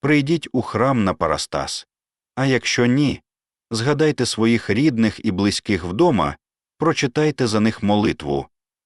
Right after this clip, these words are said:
Адже найцінніше, що ми можемо подарувати тим, кого вже немає поруч, це наша пам'ять і наша молитва. Нехай Господь упокоїть душі всіх спочилих і дарує нам розуміння того,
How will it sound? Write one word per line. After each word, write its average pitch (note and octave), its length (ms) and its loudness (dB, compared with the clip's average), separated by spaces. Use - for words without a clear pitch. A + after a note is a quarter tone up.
Адже C3+ 340 0
найцінніше, C3+ 800 0
що A#2+ 160 -2
ми A#2 100 4
можемо A#2 440 2
подарувати G#2 600 2
тим, D3 460 0
кого A2 260 2
вже G#2 200 0
немає G2 400 2
поруч, - 580 0
це D#3+ 180 0
наша D3+ 380 0
пам'ять D3+ 720 0
і B2+ 80 0
наша B2 380 0
молитва. D#2+ 600 -2
Нехай E3 360 0
Господь D#3+ 580 0
упокоїть A#2 680 0
душі B2+ 340 0
всіх A2+ 340 -2
спочилих - 840 -2
і D3 100 0
дарує C#3 420 4
нам B2+ 220 2
розуміння G#2+ 540 2
того, C3+ 480 0